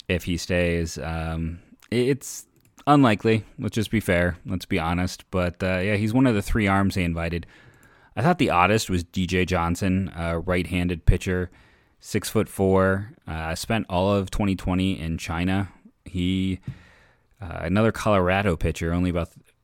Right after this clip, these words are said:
thirty-one innings in the bigs. In the minors, he did have some success missing bats.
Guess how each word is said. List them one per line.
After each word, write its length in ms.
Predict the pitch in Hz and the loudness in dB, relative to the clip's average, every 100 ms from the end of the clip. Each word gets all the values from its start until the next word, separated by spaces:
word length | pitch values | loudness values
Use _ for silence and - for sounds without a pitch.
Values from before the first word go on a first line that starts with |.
| _ _ _ _ - | _ _ _ _ -2
thirty-one 400 | 95 92 92 90 | 0 2 4 4
innings 320 | 87 87 87 | 2 0 0
in 100 | 82 | -4
the 60 | 78 | -2
bigs. 560 | 95 90 85 80 - _ - - - - _ _ - | 0 2 0 -4 -14 _ -20 -20 -20 -20 _ _ 0
In 120 | 127 | 4
the 80 | 151 | 4
minors, 540 | 110 85 92 104 113 | 4 4 2 2 0
he 80 | 101 | 0
did 160 | 87 87 | -2 0
have 200 | 95 90 | -2 -2
some 140 | 98 | -4
success 400 | - 87 87 82 | -4 -6 -6 -2
missing 320 | 92 90 90 | -2 -2 -4
bats. 640 | 78 78 82 117 - - | -4 -4 -4 -6 -10 -18